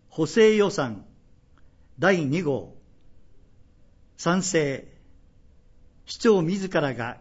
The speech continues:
現地に赴き、アメリカのマイナーリーグ施設を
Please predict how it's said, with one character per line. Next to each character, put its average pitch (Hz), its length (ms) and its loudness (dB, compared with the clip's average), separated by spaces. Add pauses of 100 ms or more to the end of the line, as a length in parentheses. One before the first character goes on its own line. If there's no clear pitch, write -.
現 208 240 2
地 160 180 -4
に 139 140 -2
赴 151 280 -2
き、 107 260 -14 (580)
ア 156 120 0
メ 202 120 2
リ 190 140 -4
カ 175 140 0
の 156 340 -2
マ 143 160 0
イ 214 100 2
ナ 208 240 4
ー 196 40 2
リ 196 200 0
ー 147 40 -6
グ 131 180 -4
施 - 100 -12
設 170 280 -4
を 101 200 -14